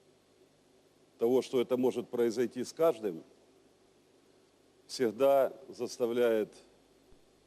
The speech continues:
задуматься над этим и пойти человеку навстречу,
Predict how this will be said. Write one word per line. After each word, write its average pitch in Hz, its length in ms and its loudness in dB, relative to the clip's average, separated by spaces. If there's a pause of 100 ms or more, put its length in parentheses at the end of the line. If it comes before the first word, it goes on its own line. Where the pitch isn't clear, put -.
(1040)
задуматься 135 720 2
над 117 180 0
этим 107 300 -2
и - 160 -6
пойти 143 640 -2 (2500)
человеку 127 480 2
навстречу, 123 760 0